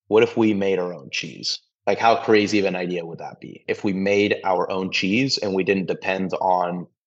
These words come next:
these cheese brokers for the security of our business? So I was like, "We're Cheddies. We make the best cheese crackers in the world. So we should use the best cheese.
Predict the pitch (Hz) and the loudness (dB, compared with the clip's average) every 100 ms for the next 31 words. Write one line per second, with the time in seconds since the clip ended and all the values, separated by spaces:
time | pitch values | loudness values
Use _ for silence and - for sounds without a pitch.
0 | - 101 - - 123 143 - 90 85 90 | -6 -4 -2 -2 0 0 -2 -2 0 0
1 | 92 110 - - _ _ - 101 - - | 0 -2 -8 -12 _ _ 0 2 0 0
2 | 107 98 95 90 82 82 78 - - 101 | 2 4 4 2 -4 -6 -10 -12 0 4
3 | 95 90 - _ - 117 113 107 104 - | 4 4 -2 _ 0 2 4 4 2 -8
4 | _ - 123 - 117 113 117 - - _ | _ -2 -2 2 4 4 2 -2 -12 _
5 | _ - 104 107 104 92 104 98 - 107 | _ -2 0 2 0 0 2 2 0 -2
6 | 104 95 90 95 98 107 104 101 101 101 | -2 -2 -2 0 -2 -2 -4 0 4 6
7 | 117 - _ _ - 104 107 - 117 117 | 4 -2 _ _ -4 0 0 0 -2 -2
8 | - 107 113 - - 196 98 - - | -4 0 0 -2 -6 -4 -4 -6 -8